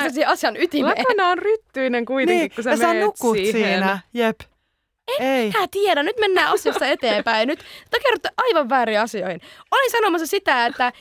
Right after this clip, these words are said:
Speaker 1: silittäminen tai ihan mikä tahansa joku arjen askere on tylsää, jos sen tekee niinku normaalisti, niin se, että silität joku auton katolla, niin voisi olla aika hauskaa.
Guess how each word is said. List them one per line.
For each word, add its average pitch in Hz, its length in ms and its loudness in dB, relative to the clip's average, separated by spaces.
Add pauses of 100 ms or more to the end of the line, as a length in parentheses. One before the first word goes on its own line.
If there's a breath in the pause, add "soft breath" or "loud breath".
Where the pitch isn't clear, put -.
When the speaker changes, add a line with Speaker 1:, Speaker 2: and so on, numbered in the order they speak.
(160 loud breath)
Speaker 1:
silittäminen 311 680 0
tai 285 180 2
ihan 359 260 0
mikä 277 200 -4
tahansa 320 460 -2
joku 220 180 -2
arjen 254 320 0
askere 220 400 -2
on 208 200 -2
tylsää, 247 440 -2
jos 196 120 0
sen 208 120 -8
tekee 185 260 -6
niinku 180 160 -12
normaalisti, 285 580 -2
niin 269 140 -4 (200 loud breath)
se, - 120 -4
että - 120 -6
silität 320 300 -2
joku 247 180 -2
auton 247 320 0
katolla, 214 280 -2
niin 202 120 -6
voisi 359 140 -8
olla 370 80 0
aika 247 120 -4
hauskaa. 196 600 -4